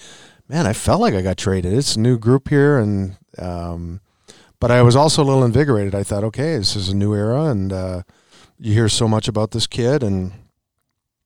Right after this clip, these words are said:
he had no idea he was gonna, he, he was gonna be such an impact so early. Um, but he was, he was so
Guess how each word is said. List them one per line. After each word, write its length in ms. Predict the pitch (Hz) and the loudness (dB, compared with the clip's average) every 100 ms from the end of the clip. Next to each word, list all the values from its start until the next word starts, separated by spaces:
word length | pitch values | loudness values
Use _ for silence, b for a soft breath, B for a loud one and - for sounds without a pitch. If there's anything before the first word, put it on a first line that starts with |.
| _ - - | _ -16 -8
he 60 | |
had 80 | 98 | -2
no 180 | 107 113 | 2 2
idea 260 | 101 117 107 | 2 0 2
he 120 | 104 | 0
was 100 | 104 | -2
gonna, 300 | 107 98 101 | -2 -2 -6
he, 120 | 127 117 - 92 95 | -8 -10 -10 -10 -8
he 60 | 104 | -4
was 120 | 110 | -2
gonna 160 | 110 104 | -2 -2
be 100 | 101 | -2
such 440 | - - 123 - | -2 0 0 0
an 80 | 104 | -2
impact 400 | 113 110 98 95 | 0 0 -2 -2
so 180 | - 92 | -4 0
early. 400 | 110 123 87 95 b b b b b | 0 0 -4 -12 b b b b b
Um, 880 | - 95 92 90 90 87 87 175 214 _ | -6 -4 -4 -4 -6 -8 -14 -20 -20 _
but 360 | 110 117 104 - _ | -4 0 0 -4 _
he 240 | _ 110 113 | _ -2 0
was, 400 | 107 95 - - - | 0 0 -2 -4 -6
he 160 | 110 | -2
was 160 | 107 101 | 0 2
so 920 | - - 131 120 120 117 113 107 | 2 2 2 2 2 2 0 -2